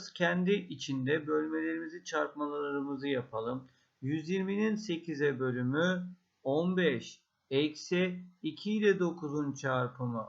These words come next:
on sekiz artı üç. Bakın burada da on beşten on sekiz çıkmıyor. O zaman önce on beş ile üçü topluyorum. On sekiz. Sonra on sekizden on sekizi çıkarıyorum.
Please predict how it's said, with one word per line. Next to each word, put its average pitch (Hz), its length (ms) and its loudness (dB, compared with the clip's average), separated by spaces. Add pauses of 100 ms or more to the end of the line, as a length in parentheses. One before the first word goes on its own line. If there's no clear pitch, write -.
on 123 260 -2
sekiz 170 720 -4 (240)
artı 147 460 2
üç. 131 240 -4 (320)
Bakın 180 320 2
burada 180 260 2
da - 60 -2
on 190 260 0
beşten 143 480 -2
on 139 180 0
sekiz - 480 -10
çıkmıyor. - 520 -10 (360)
O 180 120 0
zaman 170 320 4
önce 202 340 0
on 160 300 2
beş 147 280 0
ile 131 200 0
üçü 127 300 -12
topluyorum. 175 800 -2 (320)
On 202 240 2
sekiz. 127 720 -6 (200)
Sonra 220 420 2
on 170 200 2
sekizden 131 800 -4
on 147 220 -4
sekizi 127 480 -12
çıkarıyorum. 143 840 -2